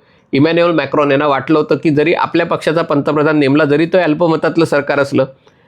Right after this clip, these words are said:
तरी आपण निर्णय असे घेऊ की त्याला कुठला ना कुठला पक्ष, डावा किंवा उजवा, पाठिंबा देईल आणि आपण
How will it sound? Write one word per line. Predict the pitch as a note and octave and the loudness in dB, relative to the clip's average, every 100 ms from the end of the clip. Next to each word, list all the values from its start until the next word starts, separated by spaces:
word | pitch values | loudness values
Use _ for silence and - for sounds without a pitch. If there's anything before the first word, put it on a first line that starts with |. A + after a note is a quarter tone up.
| _ _ - | _ _ -4
तरी | E3 G3+ G#3 - | -2 0 -2 -2
आपण | C3 C3 F#3 F3+ | -2 0 0 2
निर्णय | E3 G3 G3+ | 2 2 0
असे | F#3 F#3 | 0 2
घेऊ | F3+ | 2
की | F3 E3+ | 0 -2
त्याला | E3+ F3+ | 0 0
कुठला | F#3 E3 F#3+ | -2 -2 0
ना | G3 | 0
कुठला | F#3 E3+ F#3 | 0 0 0
पक्ष, | F3+ D#3+ - | -2 -4 0
डावा | D3 D#3+ | 0 0
किंवा | E3 F3+ | 0 0
उजवा, | D#3+ D#3 E3 | 2 2 0
पाठिंबा | C#3+ F3 E3+ F#3 | -2 -2 -2 0
देईल | G#3 A3 | 0 0
आणि | A3 | -2
आपण | G3 A3 | -2 -2